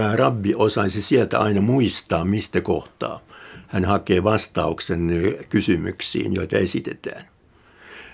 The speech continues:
niin Euroopassa, ö, tuhatkolmesataaluvulla suurin piirtein ruvettiin, ö, ryhmittelemään Talmudin tekstejä sillä tavalla, että ne saatiin ikään kuin lakikirjan tapaan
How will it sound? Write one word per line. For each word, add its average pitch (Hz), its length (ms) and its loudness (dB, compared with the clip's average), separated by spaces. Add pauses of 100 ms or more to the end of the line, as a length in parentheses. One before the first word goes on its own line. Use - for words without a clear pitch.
niin 120 460 6 (180)
Euroopassa, 110 840 4 (180)
ö, 101 200 2 (100)
tuhatkolmesataaluvulla 101 2000 2 (360)
suurin 98 400 4
piirtein 92 640 0
ruvettiin, 98 760 4
ö, 92 200 2 (460)
ryhmittelemään 101 1080 2 (580)
Talmudin 90 720 4
tekstejä 95 680 2
sillä 110 300 2
tavalla, 87 440 2
että 95 220 -4
ne 92 160 0
saatiin 101 440 -2
ikään 104 260 -2
kuin 98 180 0
lakikirjan 90 720 -2
tapaan - 560 -2